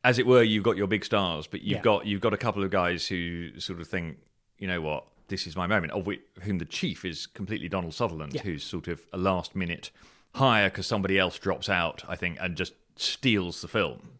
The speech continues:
Speaker 1: Next scene being an Irish terrorist or whatever in, um, uh, <laughs>
Speaker 2: Yeah.
Speaker 1: Eagles Landing. This is a nineteen sixty-seven film. I don't think we've done any American-American films, have we?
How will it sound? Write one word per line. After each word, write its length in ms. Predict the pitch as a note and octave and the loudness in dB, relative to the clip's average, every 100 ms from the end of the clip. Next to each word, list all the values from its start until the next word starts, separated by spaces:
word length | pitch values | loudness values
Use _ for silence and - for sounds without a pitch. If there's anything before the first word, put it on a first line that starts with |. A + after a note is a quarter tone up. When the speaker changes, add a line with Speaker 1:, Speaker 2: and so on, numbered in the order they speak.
| _ _ _ _ _ _ _ - | _ _ _ _ _ _ _ -8
Speaker 1:
Next 260 | F#2+ - | -8 -6
scene 320 | - D#2+ D2+ D2+ | -8 -8 -10 -8
being 180 | E2+ D#2+ | -6 -4
an 60 | D#2 | -2
Irish 340 | D#2+ D2+ - | -4 -6 -8
terrorist 420 | G2 E2 C#2 - | -2 0 0 -4
or 40 | D2 | -4
whatever 300 | D2 C#2+ C#2+ | -4 -2 -4
in, 180 | C#2+ D2 | -6 -8
um, 220 | C#2+ D2 _ _ _ _ | -10 -12 _ _ _ _
uh, 140 | D#2 D#2 - | -10 -6 -6
<laughs> 160 | - - | -6 -4
Speaker 2:
Yeah. 120 | F#3 | 0
Speaker 1:
Eagles 300 | D3+ G#2 D3+ | 2 2 2
Landing. 240 | C3+ A2 E2 - - - - - - _ | 4 2 0 -6 -14 -14 -12 -14 -18 _
This 280 | B2+ E3 E3+ | 2 4 6
is 180 | G3 D3+ C3+ | 4 2 2
a 200 | C#3+ D3 | 0 0
nineteen 440 | D3 C#3+ C3+ C#3 | 2 2 2 -2
sixty-seven 540 | B2+ - C3 B2 A2 G#2+ | -2 -4 0 2 2 2
film. 540 | G#2+ F2 E2+ E2+ A2 _ _ _ - | 4 4 2 -2 -6 _ _ _ -12
I 100 | C3+ | -8
don't 160 | F#3+ A3+ | -6 -4
think 80 | E3 | -4
we've 100 | C#3+ | -4
done 280 | E3 E3+ C#3+ | -4 -4 -6
any 600 | G#3 G3+ G2+ D#2+ D#2 - - - | -4 -2 -2 -4 -6 -8 -14 -12
American-American 960 | G2 G2+ F#2+ F#2 F#2+ F2+ F2 E2+ - D#2+ | -6 -2 -2 -2 -4 -4 -4 -6 -8 -12
films, 340 | - D#2+ D#2 | -10 -10 -10
have 140 | G2 - | -12 -10
we? 160 | G#3+ | -12